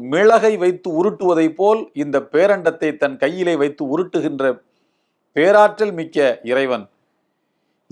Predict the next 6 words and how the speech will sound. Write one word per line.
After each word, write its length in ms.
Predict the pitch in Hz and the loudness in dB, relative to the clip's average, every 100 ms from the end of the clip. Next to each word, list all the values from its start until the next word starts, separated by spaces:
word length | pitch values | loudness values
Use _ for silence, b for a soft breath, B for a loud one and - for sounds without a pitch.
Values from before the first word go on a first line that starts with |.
| 113 139 | 0 2
எதையும் 440 | 165 208 208 247 262 262 _ _ _ _ _ _ - | 4 2 0 -4 -6 -12 _ _ _ _ _ _ 2
தரும் 340 | 151 202 226 233 _ _ _ - | 2 2 -4 -10 _ _ _ -2
ஆற்றல் 540 | 139 180 - 185 190 - - _ | 2 2 0 -4 -4 -6 -16 _
பெற்றவன் 520 | 131 110 127 113 101 - _ _ _ _ _ _ _ _ - | -6 -4 -4 -4 -6 -20 _ _ _ _ _ _ _ _ -6
என்பதை 400 | 143 143 135 131 110 123 | -2 0 0 0 -2 -2
உணர்ந்து 500 | 175 214 214 208 220 | 2 2 2 -2 -4